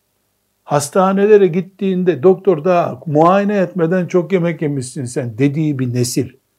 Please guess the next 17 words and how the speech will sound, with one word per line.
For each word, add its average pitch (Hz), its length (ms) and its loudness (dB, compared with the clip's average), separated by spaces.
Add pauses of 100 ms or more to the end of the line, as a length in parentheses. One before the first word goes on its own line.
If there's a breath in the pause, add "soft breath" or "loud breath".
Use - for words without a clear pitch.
(680)
Böyle 170 260 8
bir 165 40 -2
sünnete 156 560 -4
ihtiyacı 135 460 -2
var 185 160 -2
mı? 180 140 -10
Sünnet 139 440 -2
değil 240 200 -2
ki 311 80 -14
bu 285 100 -2
o 208 40 -2
zaman. 107 320 -10 (1040 soft breath)
Helalin 165 600 4
fazlası 156 640 0
bu. - 180 -18 (1120)
Abartısı 139 760 2
bu. - 100 -18